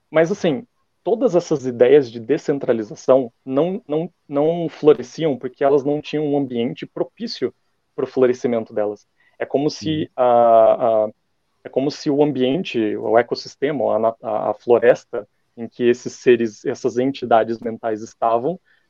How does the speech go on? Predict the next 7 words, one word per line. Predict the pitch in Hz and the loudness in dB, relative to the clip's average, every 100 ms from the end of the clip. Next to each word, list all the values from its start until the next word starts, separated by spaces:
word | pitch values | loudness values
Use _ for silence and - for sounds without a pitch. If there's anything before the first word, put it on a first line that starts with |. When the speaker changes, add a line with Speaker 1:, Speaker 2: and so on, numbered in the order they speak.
| _ | _
Speaker 1:
eh, | 127 123 | 0 0
fossem | - 139 151 147 | 4 4 4 2
hostis | 117 - - 135 143 233 - _ _ _ - | 0 0 -10 -6 -6 -6 -10 _ _ _ -2
pra | 127 | 2
essas | 120 - 123 | 2 2 -4
ideias | 123 117 113 110 | 2 4 6 4
descentralizadas, | 113 - 131 131 - 120 131 139 170 208 - | -2 -8 -8 -8 -8 -8 0 2 2 0 -4